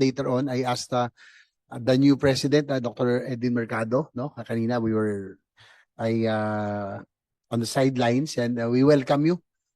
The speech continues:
Sana po, nag, uh, kami po ay we're very optimistic ni Senator Bongo that under your, uh, leadership, PhilHealth will have a different direction this time,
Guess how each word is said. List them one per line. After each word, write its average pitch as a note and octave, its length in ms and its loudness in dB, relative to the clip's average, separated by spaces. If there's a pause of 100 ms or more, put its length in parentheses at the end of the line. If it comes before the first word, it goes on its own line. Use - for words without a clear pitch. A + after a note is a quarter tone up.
(120)
Sana B2+ 320 -2
po, D3+ 80 -2
nag, A#2+ 240 -2
uh, A#2+ 240 -2
kami B2+ 240 -2
po C3+ 160 -2
ay A2+ 160 -2
we're A2+ 240 -2
very B2 320 0
optimistic A#2+ 640 -2
ni A#2 320 -2
Senator A#2 320 -2
Bongo A2+ 320 0
that A2+ 160 -6
under B2+ 400 2 (720)
your, D3 400 6
uh, C#3 80 4
leadership, D#3 600 4 (800)
PhilHealth D3 600 2
will C3 240 -2
have C3 200 -4
a C3 80 -2
different B2+ 480 -2
direction A#2+ 440 -2
this A2 200 -8
time, F#2+ 320 -8